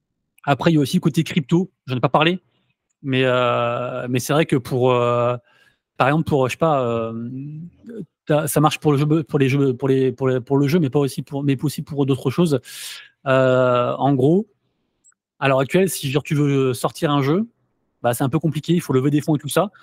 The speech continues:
Alors qu'avec la blockchain, tu peux très bien dire, « OK, euh, il y aura une crypto un jour sur mon jeu. » Et puis, du coup, tu vends, euh, ta crypto, euh, à très peu cher, euh, à des investisseurs. Du coup, t'as assez de fonds pour faire ton jeu.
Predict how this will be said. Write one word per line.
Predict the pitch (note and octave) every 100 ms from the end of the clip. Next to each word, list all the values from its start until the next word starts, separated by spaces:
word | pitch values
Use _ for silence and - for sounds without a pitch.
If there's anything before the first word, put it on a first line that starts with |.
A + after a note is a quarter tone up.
| - _ -
Alors | C3 -
qu'avec | D3 C#3+
la |
blockchain, | D3+ D3+ F3+ F#3 B2 -
tu |
peux | -
très | C3+ -
bien | E3 E3
dire, « | D3+ E3+
OK, | C#3 E3+
euh, | E3+ C#3 B2 A#2+ A#2 - - _ -
il | C3+
y |
aura | C#3+
une | D#3+
crypto | F#3 - F3+
un |
jour | D3+
sur | - D#3
mon | C#3+
jeu. » | C3+ E3+ G#3 _ _ _ _ -
Et |
puis, | C3
du | C3+ C#3
coup, | E3+
tu | -
vends, | C#3 E3+ D3+
euh, |
ta | C3
crypto, | C3 C#3+ - F3 D3+
euh, | C3 B2 A#2+
à | A#2+
très | A#2+ -
peu | E3 C#3+
cher, | - E3 C3+
euh, | B2 A#2 B2+
à | B2+
des | B2+
investisseurs. | C#3 A#2+ C3+ D3+ F3+ - _ _ _
Du | C3
coup, | B2+
t'as | D3+
assez | C3
de | E3
fonds | E3
pour | C#3
faire | C3+
ton | - C3
jeu. | D3+